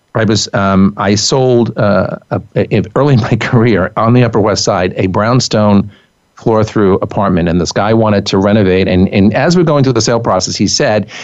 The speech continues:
he wanted to take a wall down. And I said, you know, when the listing agent said, and the super of the building said, "You can't because it's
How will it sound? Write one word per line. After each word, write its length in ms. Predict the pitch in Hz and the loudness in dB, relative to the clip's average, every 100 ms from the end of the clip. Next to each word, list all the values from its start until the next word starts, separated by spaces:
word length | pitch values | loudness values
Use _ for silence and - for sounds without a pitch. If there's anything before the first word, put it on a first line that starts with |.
| - _ | -20 _
he 160 | 135 | 0
wanted 240 | 120 120 120 | 2 2 -2
to 80 | |
take 200 | 104 107 | -2 -2
a 40 | 117 | 0
wall 300 | 104 135 139 | 0 0 0
down. 340 | 92 87 80 | -2 -2 -4
And 100 | 104 | -4
I 100 | 104 | -2
said, 420 | 101 117 101 95 - | 0 0 0 -2 -4
you 120 | 120 | 0
know, 120 | 101 | 2
when 140 | 98 92 | 2 2
the 80 | 98 | 2
listing 240 | 110 113 | 2 2
agent 300 | 104 104 95 | 2 2 2
said, 320 | 104 87 101 | 2 0 -2
and 120 | 104 | 0
the 80 | 101 | 0
super 220 | 107 117 | 2 0
of 60 | 110 | 0
the 40 | |
building 300 | 104 117 120 | 0 2 2
said, 260 | 113 98 98 | 2 0 0
"You 140 | 113 | -2
can't 340 | 113 131 95 110 | 0 0 0 0
because 440 | 104 107 95 - | -2 0 -2 0
it's 320 | 104 95 - | -2 -2 -6